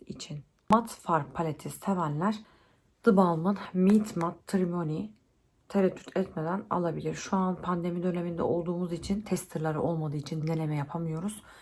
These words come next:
Gönül rahatlığıyla ben size tavsiye ediyorum. Uzun yıllarda kullanabilirsiniz. Geçiyorum renkli far paleti sevenlere. Bunu da Trendyol'dan almıştım. nix'in şöyle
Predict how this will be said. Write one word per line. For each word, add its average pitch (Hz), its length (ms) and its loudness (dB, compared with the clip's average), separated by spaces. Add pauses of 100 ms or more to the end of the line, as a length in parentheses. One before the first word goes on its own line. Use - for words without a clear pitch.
(240)
Gönül 190 280 4
rahatlığıyla 165 760 0
ben 180 120 2
size 160 260 -6
tavsiye 165 440 -6
ediyorum. 170 400 -2
Uzun 175 180 0
yıllarda 156 480 -4
kullanabilirsiniz. 160 960 -4 (160)
Geçiyorum 214 540 6
renkli 190 360 8
far 160 300 -4
paleti 143 320 -4
sevenlere. 147 640 -4
Bunu 175 120 -4
da 175 100 -4
Trendyol'dan 156 600 -2
almıştım. 143 440 -6 (480)
nix'in 202 640 6 (1080)
şöyle 151 520 -6